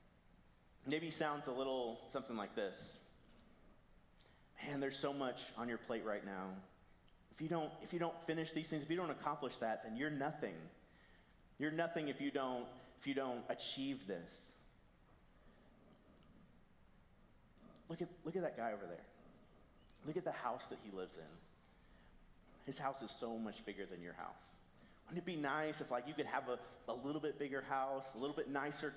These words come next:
car, more, more like, more like that guy? Yeah, I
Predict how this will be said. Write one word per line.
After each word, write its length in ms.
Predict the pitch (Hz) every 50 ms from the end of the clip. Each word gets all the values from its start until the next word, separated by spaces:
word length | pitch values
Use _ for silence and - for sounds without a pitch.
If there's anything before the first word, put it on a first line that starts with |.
| -
car, 560 | - 139 139 135 131 127 127 131 131 127 127 - - - - - -
more, 200 | 123 143 165 185 - - 156
more 140 | 170 202 208
like, 180 | 208 208 - - - -
more 100 | 156 175
like 180 | 202 208 190 190
that 180 | - 147 151 -
guy? 140 | - 78 - - - - - - - - - - - - - - -
Yeah, 60 | - - - 117 - - - 107
I 40 | 104